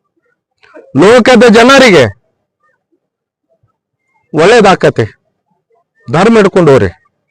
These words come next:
ದೇಶ ದೇಶಕ್ಕೆ ಸುಖ ಸಿಕ್ಕೈತಿ. ಅಶಾಂತಿ ಅನ್ನೋದ ಶಾಂತಿ ಮಾರ್ಗದಿಂದ ದಾರಿ ಸಿಕ್ಕೈತಿ. ಮತ್ತೆ ಇದೇ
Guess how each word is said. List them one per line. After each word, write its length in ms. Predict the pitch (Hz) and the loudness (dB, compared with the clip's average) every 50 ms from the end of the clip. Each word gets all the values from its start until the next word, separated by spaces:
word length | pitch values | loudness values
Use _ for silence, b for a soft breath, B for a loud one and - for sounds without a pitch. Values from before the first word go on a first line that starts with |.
| _ _ _ _ _ _ _ _ _ _ b b b b b b - 151 | _ _ _ _ _ _ _ _ _ _ b b b b b b -2 0
ದೇಶ 300 | 214 262 294 277 - 277 254 202 | 2 2 2 2 2 0 2 2
ದೇಶಕ್ಕೆ 420 | 240 269 269 - 320 277 - 269 214 | 2 2 2 0 -2 -2 0 -2 -2
ಸುಖ 220 | - - 220 - 302 285 | -2 -2 -2 0 0 0
ಸಿಕ್ಕೈತಿ. 520 | 233 - 220 190 - 185 170 143 - 139 - - _ _ _ _ _ _ _ _ _ _ _ _ _ _ _ _ _ _ _ _ _ _ _ _ _ _ _ _ _ _ _ _ _ _ _ - | 0 -2 -4 -2 -2 -2 -2 -2 -4 -8 -10 -10 _ _ _ _ _ _ _ _ _ _ _ _ _ _ _ _ _ _ _ _ _ _ _ _ _ _ _ _ _ _ _ _ _ _ _ -4
ಅಶಾಂತಿ 500 | 156 156 - - 262 294 311 302 269 - | -4 -2 0 0 0 2 2 2 2 2
ಅನ್ನೋದ 280 | 277 254 247 240 202 196 160 139 - _ _ _ _ _ _ _ _ _ | 2 2 2 2 2 2 0 -2 -4 _ _ _ _ _ _ _ _ _
ಶಾಂತಿ 420 | - - 208 220 247 262 240 262 247 | -8 -4 -2 0 0 0 0 0 0
ಮಾರ್ಗದಿಂದ 600 | 220 226 220 220 214 214 196 196 190 180 170 156 135 120 - _ _ _ _ _ - | 0 2 2 2 2 2 2 0 0 0 0 0 -2 -2 -6 _ _ _ _ _ -10
ದಾರಿ 340 | 120 135 143 175 185 175 | -4 -2 0 0 0 0
ಸಿಕ್ಕೈತಿ. 460 | 147 - 147 143 - - 117 - - 95 - _ _ _ _ _ _ _ _ _ _ _ _ _ _ _ _ _ 571 554 571 _ _ _ _ _ 554 554 466 _ _ _ _ _ _ _ _ 453 _ _ _ _ _ _ _ _ _ _ _ _ _ _ _ _ _ | -2 -4 -8 -6 -4 -4 -4 -4 -8 -14 -20 _ _ _ _ _ _ _ _ _ _ _ _ _ _ _ _ _ _ _ _ _ _ _ _ _ _ _ _ _ _ _ _ _ _ _ _ _ _ _ _ _ _ _ _ _ _ _ _ _ _ _ _ _ _
ಮತ್ತೆ 160 | 196 185 - 208 | -14 -8 -4 -2
ಇದೇ 180 | 180 190 269 | -2 0 0